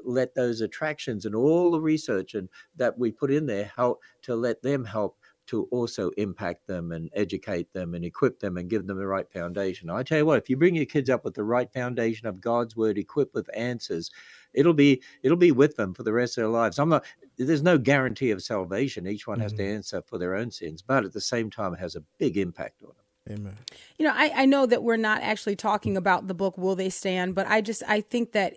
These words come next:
Speaker 3: that's, that's one of your great contributions to the body of Christ. And I, I just wanna say at this moment,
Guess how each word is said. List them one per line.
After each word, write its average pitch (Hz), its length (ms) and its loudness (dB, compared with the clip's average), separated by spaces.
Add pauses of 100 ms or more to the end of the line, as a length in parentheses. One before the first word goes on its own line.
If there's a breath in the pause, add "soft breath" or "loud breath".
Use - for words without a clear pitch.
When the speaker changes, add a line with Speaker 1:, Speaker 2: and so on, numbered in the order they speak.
Speaker 3:
that's, 226 560 -4
that's 214 320 -4
one 220 160 -2
of 190 140 -2
your 185 140 -2
great 185 340 -2
contributions 180 800 -4
to 185 140 -6
the 165 80 -4
body 175 280 0
of 170 80 -4
Christ. 175 340 -2
And 180 100 0
I, 190 160 0
I 202 40 4
just 220 200 -6
wanna 208 100 -2
say 196 220 -2
at 180 100 -2
this 190 220 -8
moment, 185 360 -4